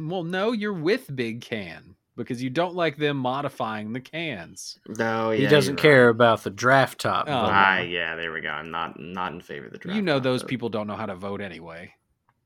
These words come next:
Speaker 2: I don't know. It,
Speaker 1: They know how to
Speaker 2: the
Speaker 1: vote.
Speaker 2: name
Speaker 1: They don't know how to vote.
Speaker 2: The name Gunner or Hunter.
Speaker 1: Uh, Hunter is
Speaker 2: I don't
Speaker 1: pretty
Speaker 2: know.
Speaker 1: bad. I have a cousin named Hunter, but, uh, he's,
Speaker 2: Yeah.
Speaker 1: he's fine.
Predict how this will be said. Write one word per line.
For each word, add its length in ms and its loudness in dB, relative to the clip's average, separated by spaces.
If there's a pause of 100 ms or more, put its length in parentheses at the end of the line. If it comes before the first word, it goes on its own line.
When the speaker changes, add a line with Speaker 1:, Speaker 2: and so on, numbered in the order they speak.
(1300)
Speaker 2:
I 80 0
don't 100 2
know. 60 4
It, 200 2 (240)
Speaker 1:
They 100 0
know 140 0
how 80 0
to 80 4
Speaker 2:
the 80 2
Speaker 1:
vote. 40 2 (260)
Speaker 2:
name 100 -10
Speaker 1:
They 100 -4
don't 160 -4
know 120 -6
how 140 -6
to 100 -4
vote. 340 -6 (1900)
Speaker 2:
The 140 -2
name 320 2 (240)
Gunner 640 -2
or 180 -14
Hunter. 720 -8 (360)
Speaker 1:
Uh, 260 -8
Hunter 440 -10
is 60 -6
Speaker 2:
I 80 -6
don't 100 -10
Speaker 1:
pretty 140 -8
Speaker 2:
know. 100 -8
Speaker 1:
bad. 280 -10
I 40 -8
have 120 -8
a 80 -10
cousin 340 -12
named 200 -14
Hunter, 340 -18 (400)
but, 240 -12
uh, 240 -14 (160)
he's, 200 -12
Speaker 2:
Yeah. 120 -14
Speaker 1:
he's 160 -12
fine. 220 -18